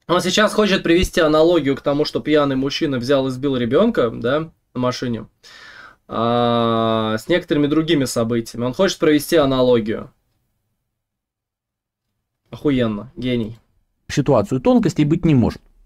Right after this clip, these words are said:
Speaker 2: Нет, это неправильно. Ну, например, мы можем выяснить, что мужчина ведет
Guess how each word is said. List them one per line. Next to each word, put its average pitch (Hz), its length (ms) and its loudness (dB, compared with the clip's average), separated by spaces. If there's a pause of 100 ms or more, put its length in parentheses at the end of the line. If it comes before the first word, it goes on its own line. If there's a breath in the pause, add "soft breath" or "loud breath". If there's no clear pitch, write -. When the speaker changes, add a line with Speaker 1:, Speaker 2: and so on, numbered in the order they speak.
Speaker 2:
Нет, 98 400 0
это 104 180 0
неправильно. 101 640 0
Ну, 185 100 6
например, 147 360 2
мы 123 100 2
можем 120 280 2
выяснить, 110 460 0
что 107 260 -2 (300 loud breath)
мужчина 120 680 4
ведет 107 460 0